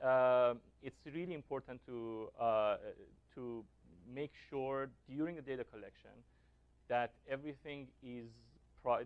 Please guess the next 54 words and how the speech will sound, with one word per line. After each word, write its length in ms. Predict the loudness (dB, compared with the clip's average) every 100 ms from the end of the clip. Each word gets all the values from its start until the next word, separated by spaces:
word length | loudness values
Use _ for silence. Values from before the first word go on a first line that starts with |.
| -2
like, 140 | -6
the, 80 | -6 -12 -14 -4
that 140 | -4
the 60 | -4
quality 360 | 0 0 0
of 140 | -4 -2
data 220 | -2 -2
is 160 | -4 -6
what 160 | -10 -12 -14
you 80 | -18
expect 400 | -18 _ -20 -20
it 60 | -20 -20
to 60 |
be, 120 | -20 -20 _ _
because 300 | -20 -4 -4 -4
it's 160 | -14 _ _
too 100 | -6
late 220 | -2 -2 -4
after 240 | -8 -8 -12
the 80 | -8
data 200 | -8 -6
collection 460 | -8 -12 -12 -16 -14
to 80 | -14
just 200 | -12 -14 -4
go 180 | 0
and 120 | 0 0
analyze 300 | -4 -4 -4
data 200 | -6 -8
and 80 | -10
you 80 | -14 -18
see 100 | -14
that, 120 | -14 -8
oh, 260 | -6 -4 -8 -18 _ _ _ _
like, 180 | -8 -8 _
for 200 | -2 0 0
technical 320 | -6 -4 -2
reasons, 460 | 0 -2 -6 -6 -6 -10 _
for 360 | -2 0 -2 -6 -14
issue, 200 | -16 -16 -12
uh, 160 | -8 -8 -10
human, 360 | -14 -12 -10 -12 -14 -12
uh, 60 | -12 -10
e-, 120 | -12 -8
errors 360 | -4 -2 -4 -8 -16
when 100 | -20 -18
setting 200 | -16 -14
up 100 | -16
the 80 | -18 _
study, 200 | -6 -4
or 120 | -6
for 120 | -8
any 140 | -8 -4
other 180 | -2 -2
reason, 400 | -4 -10 -16